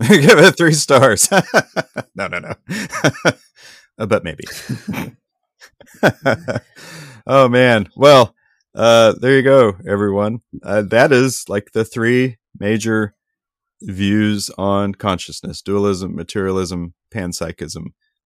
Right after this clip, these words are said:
One of those might resonate with you more than another, but, you know, in all of this, which I guess leads us into next week's, a preview for next week's episode,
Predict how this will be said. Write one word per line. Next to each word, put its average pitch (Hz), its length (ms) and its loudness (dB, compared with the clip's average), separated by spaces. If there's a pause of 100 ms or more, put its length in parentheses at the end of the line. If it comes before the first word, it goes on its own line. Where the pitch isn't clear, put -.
(160)
One 117 180 -2
of 113 100 -2
those 110 180 0
might 98 200 -4
resonate 98 400 -4
with 113 160 -8
you 135 80 -4
more 110 200 -4
than 107 400 -8
another, 110 360 -4 (280)
but, 98 460 -2 (240)
you 113 100 -8
know, 95 180 -4
in - 80 -10
all 123 200 0
of 101 120 -4
this, 107 360 -4 (480)
which 120 180 -4
I 120 60 2
guess 110 240 -2
leads 104 240 -4
us - 140 -10
into 87 240 -12
next 87 280 -12
week's, - 280 -14
a - 60 -18
preview 87 360 -8
for - 120 -12
next 82 240 -14
week's - 180 -14
episode, - 440 -12